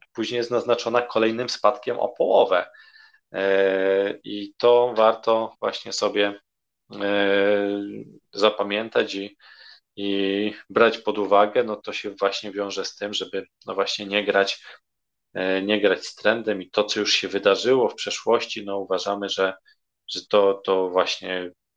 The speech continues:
nie wiadomo jakie, e, ma znaczenie i, i, i właśnie to często jest widoczne. E, no i dobrze jest to tłumaczyć właśnie czy na rzucie monetą, czy na, e, czy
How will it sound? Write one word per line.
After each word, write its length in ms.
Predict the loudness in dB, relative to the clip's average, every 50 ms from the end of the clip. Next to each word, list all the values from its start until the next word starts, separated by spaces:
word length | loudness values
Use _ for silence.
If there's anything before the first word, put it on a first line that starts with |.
| _ -8
nie 100 | -2 0
wiadomo 360 | 0 2 2 0 0 0 -2
jakie, 420 | -2 -2 -2 0 0 0 0 -2 -6 _ -20 -20 -20 -20 -20 -20 _ _ -2
e, 540 | 2 2 4 4 4 4 4 2 2 0
ma 200 | 2 2 2 2
znaczenie 680 | 2 0 -2 -4 -2 0 0 0 2 2 0 0 0 0 -4 -10 _ _ -18 _
i, 140 | -10 -8 -8 -6 -6 -6 -4 -4 -4 -6 -6 -8 -10 -12 -18 _
i, 180 | -20 -20 -20 -18 _
i 100 | -6 0
właśnie 500 | 0 2 2 0 -4 -6 -8 -8 -10 -12 _ _ _ _ _ _ 0
to 400 | 2 4 4 4 2 -2 -4 -6
często 600 | -6 -6 -4 -4 -6 -4 -2 -2 -2 -2 -4 -8 _ -20 -20 _ _ _ _
jest 220 | 0 2 2 2 -2
widoczne. 680 | -4 2 2 2 2 2 -2 -4 -6 -6 -6 -8 -12 _ _ -20 -20 -20 -20 -20 _ _
E, 200 | -4 -4 -2 -2
no 100 | 0 0
i 100 | 2 4
dobrze 320 | 6 6 6 6 4 -2 -6
jest 160 | -10 -10 -14
to 60 | -18
tłumaczyć 520 | -18 -16 -12 -8 -8 -8 -8 -10 -16 -8 -8
właśnie 360 | -6 -6 -6 -10 -16 -18 -16
czy 140 | -16 -14 -12
na 140 | -10 -10
rzucie 280 | -12 -12 -14 -14 -16 -14
monetą, 580 | -16 -16 -12 -10 -8 -8 -8 -10 -12 -14 -14 -14
czy 160 | -16 -16 -12 -12
na, 200 | -10 -10 -12 -12 _ _ _ _ _ _ _ _ _ _ _ _ _ _ _ _ _ -14 -12
e, 420 | -10 -8 -8 -8 -8 -8 -10 -10 -8
czy 140 | -6 -6